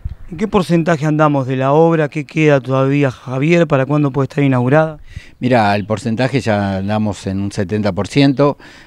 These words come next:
Speaker 2: Hubo algunas demoras porque siempre algo se traba. Eh, hubo que confirmar electricista, pintor,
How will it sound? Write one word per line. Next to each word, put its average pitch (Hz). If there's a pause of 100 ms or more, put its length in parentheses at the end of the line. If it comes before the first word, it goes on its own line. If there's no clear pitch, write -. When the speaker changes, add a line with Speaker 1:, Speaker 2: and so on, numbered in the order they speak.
(160)
Speaker 2:
Hubo 98
algunas 101
demoras 113
porque 85
siempre 98
algo 98
se 101
traba. 135 (420)
Eh, 82
hubo 101
que 92
confirmar 98
electricista, 101
pintor, 104